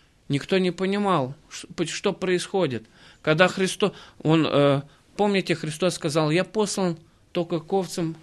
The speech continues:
Израиля», да, погибшим овцам Израиля. И потом мы видим, апостолы идут к язычникам. И, э, мы видим, что, э, евреи, как они встречали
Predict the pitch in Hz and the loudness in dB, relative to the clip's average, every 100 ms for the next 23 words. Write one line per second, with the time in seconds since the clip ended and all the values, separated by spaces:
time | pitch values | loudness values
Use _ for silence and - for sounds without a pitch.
0 | - _ _ _ _ _ _ 160 147 165 | -20 _ _ _ _ _ _ -8 -4 0
1 | 175 151 117 123 135 165 165 156 185 170 | 0 0 -2 -6 -4 -4 -2 0 0 0
2 | 170 165 156 170 165 160 175 156 120 131 | 0 0 0 0 0 4 6 6 2 -4
3 | - _ _ _ _ - - - - - | -16 _ _ _ _ -20 -20 -20 -20 -20
4 | _ - - - - _ - 160 160 160 | _ -20 -20 -20 -20 _ 2 6 6 6
5 | 170 170 226 190 180 185 185 180 175 226 | 2 4 4 6 4 4 4 4 4 4
6 | 220 202 175 175 185 180 190 185 190 214 | 4 2 4 4 0 -2 -4 -4 -2 -2
7 | - 139 - 117 - - - _ _ - | -4 -8 -8 -14 -16 -20 -20 _ _ -6
8 | - 165 165 - 156 156 147 - 156 175 | 6 8 8 6 4 6 6 4 2 4
9 | 214 190 165 - 165 - 131 143 143 151 | 2 2 2 4 4 4 0 0 2 4
10 | 170 208 175 - 190 185 185 165 - 180 | 6 8 6 4 2 2 2 0 0 -2
11 | - 226 175 127 | 4 6 8 6